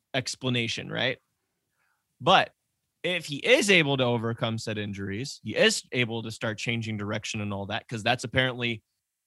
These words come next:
uh, the report of what's wrong, is that he can't make these cuts and he can't, you know, go diagonal and take different angles to the rim.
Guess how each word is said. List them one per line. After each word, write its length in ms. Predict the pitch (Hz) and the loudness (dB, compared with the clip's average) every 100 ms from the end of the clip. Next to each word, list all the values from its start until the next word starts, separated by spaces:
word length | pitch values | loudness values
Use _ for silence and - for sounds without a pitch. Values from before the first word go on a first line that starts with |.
| _ | _
uh, 180 | - 120 | 0 0
the 140 | 117 117 | 2 0
report 380 | 117 139 127 | -2 0 0
of 160 | 117 107 | 0 -2
what's 580 | 107 117 - - - - _ _ | 2 0 0 -6 -6 -10 _ _
wrong, 500 | 117 135 123 110 127 135 | 0 4 6 4 -2 -6
is 200 | 110 90 | -8 -4
that 160 | 117 | -4
he 120 | 120 120 | -4 -2
can't 240 | 127 113 | -2 0
make 180 | 117 110 | -2 -4
these 160 | 113 | -8
cuts 440 | - 131 120 - - | -4 0 0 0 -8
and 100 | 110 | -8
he 80 | 107 | -6
can't, 340 | - 117 107 _ _ _ _ _ _ - | -2 -2 -4 _ _ _ _ _ _ -10
you 80 | 117 | -8
know, 80 | 107 | -6
go 200 | 120 120 | -2 0
diagonal 680 | 120 113 120 117 117 113 110 | 4 4 2 -2 -4 -4 -6
and 100 | 107 | -4
take 160 | 123 | -4
different 280 | 120 117 110 | -4 -4 -2
angles 420 | 113 110 113 110 | -2 -4 -6 -8
to 120 | - 107 | -6 -6
the 100 | 107 | -2
rim. 460 | 127 123 123 120 | 0 2 0 -6